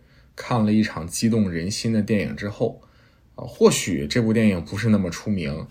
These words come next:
票也并不难抢，但是你很喜欢。你走出多伦多电影节的影院，在 King Street 上的某个露天酒吧点了一杯啤酒，头脑中回想着刚才听过的一段旋律，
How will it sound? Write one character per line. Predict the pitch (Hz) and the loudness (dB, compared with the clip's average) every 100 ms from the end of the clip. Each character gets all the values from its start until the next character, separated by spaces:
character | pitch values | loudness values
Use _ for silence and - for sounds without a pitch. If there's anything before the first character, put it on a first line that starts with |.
| - | -12
票 | - 113 95 | -2 0 0
也 | |
并 | 80 107 | 0 0
不 | 95 | 0
难 | 85 85 | -2 -4
抢， | 101 - - - - | -4 -8 -14 -20 -6
但 | 113 | -4
是 | 110 | -2
你 | 95 85 | -2 -2
很 | 98 - | -2 -4
喜 | - - | -6 -10
欢。 | - - - _ - - - _ - | -14 -18 -20 _ -20 -20 -20 _ -4
你 | 107 | -2
走 | 117 104 78 | 2 2 2
出 | - - | -4 -4
多 | 107 110 | 0 4
伦 | 110 | 6
多 | 107 110 | 6 4
电 | 117 | 2
影 | 104 82 | 0 0
节 | 90 | -2
的 | 104 | 0
影 | 98 73 | 0 -2
院， | 80 98 - - - _ | -4 -4 -6 -12 -20 _
在 | - - | -8 -8
King | - - 127 123 | -6 -4 0 0
Street | - 131 110 | 0 0 0
上 | 101 107 95 | 0 -2 -2
的 | |
某 | 92 85 | 0 -2
个 | - 95 | 0 0
露 | 113 | 2
天 | 110 120 113 | 0 2 0
酒 | 104 | 0
吧 | 78 95 | -2 -4
点 | 98 101 - | -2 -4 -2
了 | |
一 | 95 | -4
杯 | 101 107 | 0 0
啤 | 107 - 110 | -2 2 2
酒， | 110 - - - _ _ _ - _ - | 2 -4 -12 -20 _ _ _ -20 _ -14
头 | - 110 | -2 2
脑 | 131 85 | 2 2
中 | 104 110 | 0 0
回 | - 87 127 | -2 0 2
想 | - 107 - | 2 -2 -6
着 | - 73 | -10 -8
刚 | 73 107 | -4 -4
才 | 104 90 | -2 -6
听 | - 120 110 | -4 0 2
过 | 110 | 2
的 | 101 | 2
一 | 104 | 0
段 | 107 113 | 2 2
旋 | 98 - - 98 | 0 0 -2 0
律， | 113 - | -2 -2